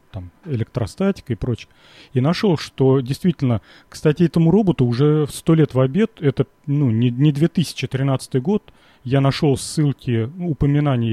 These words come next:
и в две тысячи пятом году вот этих, м, ползающих роботов. И вот там в одной из статей про-, проскочила информация, что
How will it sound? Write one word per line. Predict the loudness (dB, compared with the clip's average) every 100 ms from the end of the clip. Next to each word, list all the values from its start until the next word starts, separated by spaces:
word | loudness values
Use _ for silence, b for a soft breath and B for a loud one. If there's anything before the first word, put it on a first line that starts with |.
| 0
и | -2
в | -6 -4
две | -2
тысячи | -2 -4 -6 -6
пятом | -2 0 0 2
году | 2 2 0
вот | -2 -4
этих, | -4 -6 -12 _ -12
м, | -8 -6 -8 -12 _ _ _ _ 2
ползающих | 2 4 0 -2 -8 _ b b b
роботов. | 2 2 0 -6 -14 b b b b
И | -2
вот | -2 -2
там | 0 0 0 0 -2 -2 -2
в | 0
одной | 2 2
из | 0
статей | -2 -4 -2 -4
про-, | -2 -2 0
проскочила | -2 -6 -2 -2 -2 -2
информация, | -2 -2 -2 -4 -2 -4
что | -4 -2 -2